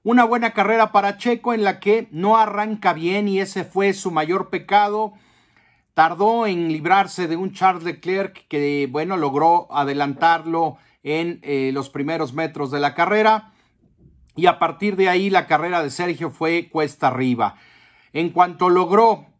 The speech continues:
adelantar con una estrategia un poco agresiva en neumáticos de Sergio Pérez, en cuanto logró adelantar a Charles Leclerc, bueno, vimos un ritmo mucho más cercano a su compañero de equipo, lo cual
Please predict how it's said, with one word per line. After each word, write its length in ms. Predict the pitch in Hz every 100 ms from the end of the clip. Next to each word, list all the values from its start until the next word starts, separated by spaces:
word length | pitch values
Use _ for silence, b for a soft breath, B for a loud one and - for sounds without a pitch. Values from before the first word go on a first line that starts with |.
| _
adelantar 880 | 160 160 165 160 160 160 190 190 170
con 200 | 156 147
una 300 | 175 190 180
estrategia 640 | 156 - 156 - 185 170 180
un 100 | 156
poco 240 | 175 -
agresiva 500 | 165 156 143 190 175
en 80 | 160
neumáticos 720 | 147 160 175 165 143 135 123
de 200 | 123 123 120
Sergio 400 | - 143 170 -
Pérez, 420 | 185 180 175 - b b b b _ _ _ _
en 160 | - 165
cuanto 260 | 170 165 180
logró 240 | 175 214
adelantar 540 | 226 214 175 160 190
a 100 | 180
Charles 300 | - 185 180
Leclerc, 360 | 160 - 208 226
bueno, 440 | 190 202 208 208 _ _ _ _ _ _ _ _
vimos 440 | 123 208 226 214
un 120 | 208 190
ritmo 300 | 208 196 202
mucho 380 | 202 240 226
más 180 | 196 202
cercano 420 | 208 170 160 175
a 60 | 180
su 140 | 143
compañero 440 | 135 127 135 175 190
de 60 |
equipo, 400 | 170 196 196 220 208 B B B
lo 300 | - 175 202
cual 420 | - 247 247 247